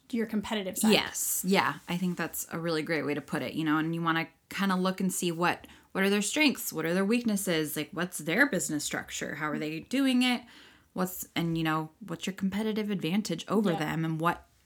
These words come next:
Speaker 2: makes your idea better or different than theirs? A thing about secret shopping that everybody should know is that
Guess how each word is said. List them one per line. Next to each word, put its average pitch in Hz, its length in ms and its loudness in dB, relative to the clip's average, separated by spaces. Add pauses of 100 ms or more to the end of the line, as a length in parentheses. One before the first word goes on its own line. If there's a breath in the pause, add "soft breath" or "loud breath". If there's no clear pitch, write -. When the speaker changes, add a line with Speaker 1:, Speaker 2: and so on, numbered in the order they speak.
(280 soft breath)
Speaker 2:
makes 156 360 0
your 170 300 2
idea 196 320 6
better 170 640 4
or - 80 -2
different 156 460 -4
than 151 180 -2
theirs? 107 540 -2 (840 soft breath)
A - 80 -2
thing 254 320 4
about 208 560 8
secret - 440 -4
shopping 151 580 -2
that 165 180 -4
everybody 165 460 0
should - 240 -8
know 98 320 -6 (500 soft breath)
is 208 360 4
that 175 400 6